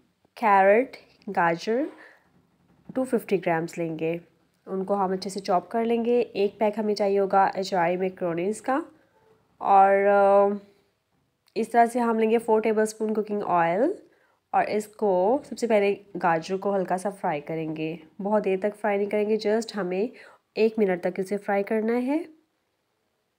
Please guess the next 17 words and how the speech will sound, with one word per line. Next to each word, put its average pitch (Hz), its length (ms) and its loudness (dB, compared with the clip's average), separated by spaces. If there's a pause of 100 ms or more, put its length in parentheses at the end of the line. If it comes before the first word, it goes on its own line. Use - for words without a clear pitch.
(880)
और 208 120 0
एक 220 260 0
मिनट 220 200 0
तक 226 120 -4
फ्राई 185 260 0
करने 185 240 -2
के 190 100 -6
बाद 170 360 0
हम 190 160 -8
थोड़ी 180 160 -4
देर 170 140 -4
के 170 120 -12
लिए 180 140 -2
इसे 190 180 -4
कवर 160 320 -4
कर 175 200 -6
देंगे। 190 640 -2